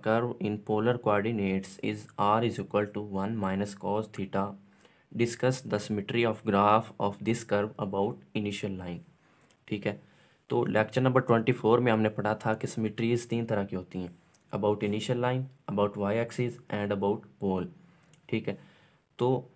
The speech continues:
सिमेट्री about initial line चेक करने के लिए हम क्या करेंगे, आर और थीटा है, तो आर वैसे ही रहने देंगे, थीटा की जगह हम माइनस थीटा पुट करेंगे। अगर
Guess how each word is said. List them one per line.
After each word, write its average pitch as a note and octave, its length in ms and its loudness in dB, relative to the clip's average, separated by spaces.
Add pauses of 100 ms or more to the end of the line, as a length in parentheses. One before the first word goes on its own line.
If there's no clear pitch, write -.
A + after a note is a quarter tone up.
सिमेट्री A#2 420 0
about B2 320 4
initial C3 460 0
line A2+ 240 4
चेक A2 220 -4
करने G#2 240 -4
के G#2 120 -8
लिए G#2 80 -2
हम G#2+ 120 -4
क्या A2 200 0
करेंगे, G2+ 540 -4 (160)
आर A2 260 6
और A#2+ 260 2
थीटा G2+ 240 -4
है, F#2 240 -4 (300)
तो A2+ 100 0
आर G#2 320 4
वैसे G#2 300 2
ही B2 60 0
रहने B2+ 240 2
देंगे, A#2+ 280 -2
थीटा A#2+ 440 -4
की B2 160 -4
जगह G#2+ 220 0
हम G#2 300 -4
माइनस G#2 400 -4
थीटा G#2 180 -4
पुट - 220 -12
करेंगे। F2+ 440 -8 (340)
अगर A#2 340 2